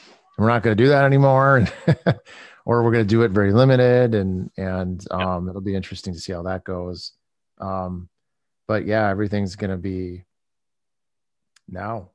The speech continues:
Speaker 1: It's going to be absolute speeds everything. I
Speaker 2: Well,
Speaker 1: wanna
Speaker 2: it's
Speaker 1: get
Speaker 2: interesting.
Speaker 1: now.
Speaker 2: It's
Speaker 1: I
Speaker 2: interesting
Speaker 1: got
Speaker 2: what you mentioned that. So
Speaker 1: Yeah.
Speaker 2: are, are you saying that at some point in the future, we'll we'll basically eliminate banks as a middleman, and then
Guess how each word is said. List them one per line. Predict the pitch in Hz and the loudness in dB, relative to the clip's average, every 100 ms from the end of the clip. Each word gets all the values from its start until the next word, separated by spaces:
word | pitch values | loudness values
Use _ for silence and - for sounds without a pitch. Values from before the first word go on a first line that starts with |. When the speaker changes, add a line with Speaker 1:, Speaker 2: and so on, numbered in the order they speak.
| _ | _
Speaker 1:
It's | 107 - | -20 -20
going | - 92 87 | -18 -16 -16
to | |
be | 95 90 | -14 -12
absolute | 95 - 95 92 - | -12 -12 -12 -12 -12
speeds | - 101 95 | -8 -8 -4
everything. | 98 107 98 87 87 - _ _ _ _ - | -4 -4 -8 -12 -12 -16 _ _ _ _ -14
I | |
Speaker 2:
Well, | 90 87 | -6 -4
Speaker 1:
wanna | |
Speaker 2:
it's | 95 | -4
Speaker 1:
get | 190 | -6
Speaker 2:
interesting. | - 185 143 104 | -8 -12 -12 -10
Speaker 1:
now. | 104 87 - _ | -12 -14 -20 _
Speaker 2:
It's | 123 180 | -8 -4
Speaker 1:
I | |
Speaker 2:
interesting | 190 202 156 | 0 0 0
Speaker 1:
got | |
Speaker 2:
what | - | -4
you | - | -8
mentioned | 127 - 120 | -6 -4 -2
that. | 104 | -2
So | 147 127 | -2 -2
Speaker 1:
Yeah. | 90 | -4
Speaker 2:
are, | 67 - | -8 -6
are | 143 | -4
you | 170 | -4
saying | - 196 180 | -4 -4 -2
that | 151 123 - _ | -2 -2 -6 _
at | 131 123 | -4 -2
some | - 147 | -4 -4
point | 147 139 127 | -4 -4 -2
in | |
the | 110 | -4
future, | - 120 - 117 | -4 -4 -2 -2
we'll | 107 110 110 104 - - _ _ - | 0 0 0 -2 -8 -20 _ _ -6
we'll | 113 | -2
basically | 117 - 127 110 | 0 0 0 0
eliminate | 107 113 117 117 - | 0 0 0 -2 -2
banks | 107 110 - | -2 -2 -4
as | 104 | -4
a | |
middleman, | 104 110 117 135 139 - | -4 -4 -4 -4 -8 -6
and | 107 | -4
then | 107 104 101 | -2 -4 -6